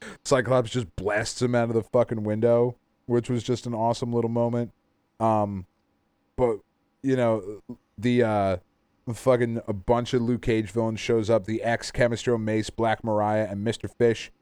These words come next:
they all show, show up. There's big-ass fight scene. Yeah, oh, God, it's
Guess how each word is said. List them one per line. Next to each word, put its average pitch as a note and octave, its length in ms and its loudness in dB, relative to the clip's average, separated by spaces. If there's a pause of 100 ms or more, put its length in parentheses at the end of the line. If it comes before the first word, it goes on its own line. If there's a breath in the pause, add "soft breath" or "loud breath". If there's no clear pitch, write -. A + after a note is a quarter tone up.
(280)
they A#2 120 2
all A2+ 140 4
show, A#2 420 0
show A2+ 320 0
up. A2+ 160 2
There's A2 180 -2
big-ass A2+ 460 -2
fight A2+ 320 -2
scene. A2 380 -4 (500)
Yeah, - 140 -2
oh, B2 200 -4
God, C3 240 0
it's - 200 -8